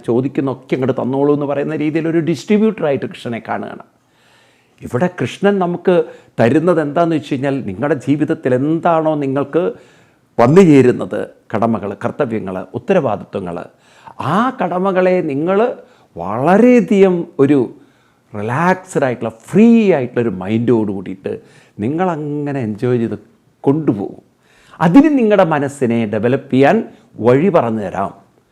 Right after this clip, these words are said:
ഇനി പറയൂ, നമുക്ക് എന്താ വേണ്ടത്? കൃഷ്ണനോട് നമുക്ക് വേണ്ടത് ചോദിച്ചു മേടിക്കണോ, അതോ നമ്മുടെ കടമകളെ, ഉത്തരവാദിത്വങ്ങളെയൊക്കെ നമ്മൾ അതിൽ നിന്നൊന്നും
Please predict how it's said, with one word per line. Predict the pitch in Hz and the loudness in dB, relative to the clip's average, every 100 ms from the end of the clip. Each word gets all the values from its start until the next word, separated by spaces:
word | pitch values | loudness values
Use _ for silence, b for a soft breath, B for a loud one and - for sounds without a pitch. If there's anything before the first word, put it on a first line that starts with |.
| _ - | _ 0
ഇനി | 175 196 | 2 2
പറയൂ, | 156 160 | 4 2
നമുക്ക് | 127 120 135 | 2 -2 -2
എന്താ | 117 131 | 2 2
വേണ്ടത്? | 101 85 - - - _ b b b _ 139 | 2 -4 -10 -18 -20 _ b b b _ -8
കൃഷ്ണനോട് | - 165 165 160 170 | -4 -2 0 0 0
നമുക്ക് | 160 139 139 - | -2 -4 -4 -4
വേണ്ടത് | 120 123 135 135 135 | 0 0 2 -2 -4
ചോദിച്ചു | - 127 160 185 165 | 2 4 4 2 0
മേടിക്കണോ, | 107 87 - 104 147 - b b b - | -2 -4 -8 -6 -8 -12 b b b 2
അതോ | 131 | 4
നമ്മുടെ | 156 147 170 170 139 | 4 0 -2 -2 0
കടമകളെ, | 135 160 156 143 | -2 -2 0 0
ഉത്തരവാദിത്വങ്ങളെയൊക്കെ | 127 - 175 156 143 131 - 131 131 117 - - 135 87 b b b - | -2 2 4 4 4 0 -4 -2 -2 -2 -4 0 0 -2 b b b -2
നമ്മൾ | 135 185 | 2 4
അതിൽ | 165 180 165 | 4 4 2
നിന്നൊന്നും | 143 127 127 | 0 -2 -2